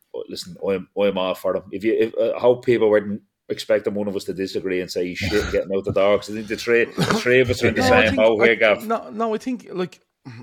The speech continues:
Speaker 2: look, I have seen, I've seen, I've seen people on social media and stuff going, "Oh, he's not good enough. You, you'll never be good enough. Get rid of him." And I'm like,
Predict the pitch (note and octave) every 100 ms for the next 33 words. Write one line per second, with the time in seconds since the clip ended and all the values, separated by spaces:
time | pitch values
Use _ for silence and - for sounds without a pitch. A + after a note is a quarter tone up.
0 | - C#3 A#2 B2 G2+ A2+ G#2+ - G#2+ F#2+
1 | G2+ F#2+ - B2 A2+ - _ - - F#2+
2 | - C3 A2+ A2 G2+ F#2 E2 F2+ F2+ -
3 | - G2+ F#2 E2+ F2 F2 F2 E2+ D2+ D#2+
4 | F#2+ G#2 B2 - A2+ G#2 A2 G2 G2+ D2
5 | G2 G#2+ A2 A#2 B2+ B2 G#2+ G#2 G#2+ G#2
6 | - C3 A#2+ A2+ A2 G2 G2 G2+ G#2+ G2